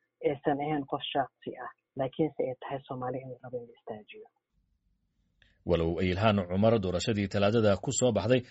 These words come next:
Speaker 2: haddana waxaa loolan adag ay kala kulantay musharaxa Anton Milton Mayu,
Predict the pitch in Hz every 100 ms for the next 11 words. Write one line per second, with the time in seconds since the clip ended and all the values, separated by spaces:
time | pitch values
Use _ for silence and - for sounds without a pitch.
0 | - - - 143 190 202 180 151 127 131
1 | 139 107 104 117 104 98 - 113 107 -
2 | 76 113 101 95 123 110 92 101 104 -
3 | 120 107 120 117 107 101 127